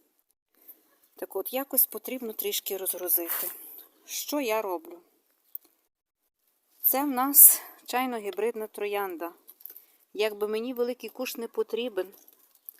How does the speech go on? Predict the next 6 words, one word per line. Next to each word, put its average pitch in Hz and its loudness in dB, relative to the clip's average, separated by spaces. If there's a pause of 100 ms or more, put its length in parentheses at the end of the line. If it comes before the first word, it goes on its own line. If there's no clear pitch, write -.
(600)
Спочатку - -6
я 208 -2
дивлюся, 233 -2
звідки 240 0
у 196 -4
нас 254 4